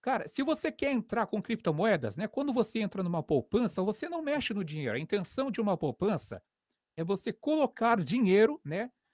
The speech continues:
fazer aportes semanais, mensais, sei lá, conforme a, a, a grana for entrando.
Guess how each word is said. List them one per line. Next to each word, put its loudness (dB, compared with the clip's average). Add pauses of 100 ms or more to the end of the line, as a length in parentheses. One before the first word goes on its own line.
(180)
fazer -4
aportes -2 (260)
semanais, -4
mensais, 0
sei -6
lá, -2
conforme -2
a, -6 (300)
a, -12
a -12
grana -4
for -6
entrando. -4